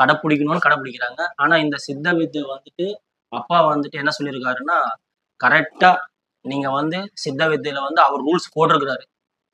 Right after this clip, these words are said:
நடவடிக்கை கிரமங்கள்னு சொல்லிட்டு ஒரு முப்பது ரூல்ஸ் போட்டிருக்கிறாரு. அதை கிளீனா ஃபாலோ பண்ணணும். எக்ஸாம்பிளுக்கு வந்துட்டு நான்வெஜ் வந்து சாப்பிடக்கூடாது முதல்ல. அப்புறம்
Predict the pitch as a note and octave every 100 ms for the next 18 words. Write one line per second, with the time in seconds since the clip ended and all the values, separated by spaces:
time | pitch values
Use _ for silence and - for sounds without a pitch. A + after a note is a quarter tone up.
0 | _ _ E3+ D#3+ D#3 D3+ D#3 - C#3 C#3
1 | C3+ D3+ D3 C3 C3 F3 D3+ C#3 C#3 -
2 | E3 D#3 C#3+ C3+ E3 F3 - C3 B2 A#2
3 | A#2 _ _ _ _ _ A2+ B2 C3+ -
4 | C#3+ D#3 F3+ G3 F#3+ C#3+ D#3+ E3 E3 C3+
5 | B2+ C3 _ C3 B2+ F3+ - E3 C#3 C#3
6 | C#3+ - G#3 A#3 _ _ - _ _ -
7 | C3+ F3 F#3 E3 C#3 D3+ D3 - C#3+ D3
8 | C#3 B2 A#2 _ _ _ _ _ _ _
9 | _ - C3+ C#3+ C#3 B2+ C3 _ _ _
10 | B2 A#2+ D3+ D#3+